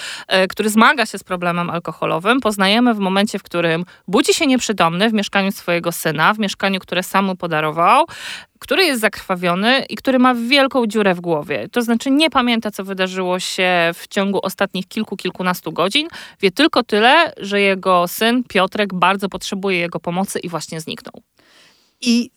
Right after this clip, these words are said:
Speaker 2: to jest bardzo podobne do Klangora, kiedy właśnie tam również postać grana przez Arkadiusza Jakubika próbuje dowiedzieć się, co się wydarzyło, e, z córką i od-, próbuje odtworzyć wszystkie wydarzenia, tylko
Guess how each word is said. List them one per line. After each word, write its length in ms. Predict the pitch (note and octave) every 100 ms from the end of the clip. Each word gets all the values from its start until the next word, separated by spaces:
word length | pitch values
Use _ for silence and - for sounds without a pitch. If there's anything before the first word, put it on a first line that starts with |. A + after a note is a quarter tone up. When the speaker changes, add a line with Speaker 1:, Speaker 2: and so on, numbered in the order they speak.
| _ _ - _ A3 -
Speaker 2:
to 120 | - C#4+
jest 120 | A#3+
bardzo 200 | C4 A#3+
podobne 280 | A#3 A#3 A3
do 80 |
Klangora, 540 | G#3+ G#3+ G3 G#3+ A3+ G#3+
kiedy 600 | - F#3+ G#3 G3 G3 G3
właśnie 680 | G3 F#3 - G#3 F#3+ F#3+ F#3+ - _
tam 300 | - G3+ G#3+ G#3+
również 280 | G#3+ G#3+
postać 260 | - A3+ G3+
grana 260 | A3 G#3 G3
przez 360 | - F#3+ -
Arkadiusza 400 | G#3+ G#3+ G3+ A3
Jakubika 460 | G3 F#3+ G3 A3+ G#3
próbuje 360 | G#3+ G3 A3
dowiedzieć 420 | G3 G3 A#3 A3 -
się, 100 | G3
co 140 | A3
się 100 | A#3
wydarzyło, 640 | G3+ G3+ G3 G#3+ F#3+ F#3+ F#3+ - - - -
e, 400 | G#3 G3 G3 F#3
z 120 | -
córką 400 | - D4 C#4+ - E4 F#4+ F4+
i 180 | A#3 A#3 -
od-, 440 | A#3+ A3+ - - -
próbuje 340 | A#3+ A#3 B3
odtworzyć 840 | A3+ - - - C#4+ C4 A3 F#3+ - A3
wszystkie 400 | - A3+ - G3+
wydarzenia, 460 | G#3 G3+ F#3+ C#4+
tylko 320 | C4+ C4 A#3